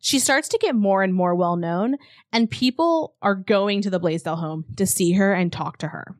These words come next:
She disappeared for about four months after she talked to Paul. And, but people still kept coming to the Blaisdell home wanting to talk to her. So there was about twenty people hanging out in the basement,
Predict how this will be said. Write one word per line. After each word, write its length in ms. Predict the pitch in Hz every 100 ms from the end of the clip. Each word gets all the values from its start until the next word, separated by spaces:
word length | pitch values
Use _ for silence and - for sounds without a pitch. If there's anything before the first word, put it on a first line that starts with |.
| _
She 220 | - 277
disappeared 800 | 262 330 254 - 202 202 214 220
for 100 | 208
about 280 | 190 180 -
four 260 | - 185
months 320 | 175 165 180 -
after 300 | - 160 180
she 160 | 185 196
talked 300 | - 190 -
to 60 | 175
Paul. 520 | - 160 180 330 _ _ _ _ _ _ _ _ _ 208
And, 360 | 214 208 196
but 140 | 220 220
people 320 | 277 330 320
still 320 | - 226 208
kept 240 | 208 202
coming 240 | - 180 180
to 80 | 185
the 80 |
Blaisdell 460 | 175 170 165 - 175
home 420 | 165 165 185 226 -
wanting 440 | 175 180 175 175
to 60 | 175
talk 300 | 175 170 170
to 80 | -
her. 240 | - - _ _ _ _ _ _
So 100 | 233
there 100 | 240
was 180 | 240 233 -
about 240 | 220 262 -
twenty 360 | - 208 214
people 680 | 233 - 175 208 214 220 247 - - - - - _ _
hanging 320 | - 185 185
out 100 | 196
in 60 | 196
the 80 | 202
basement, 500 | 180 175 185 175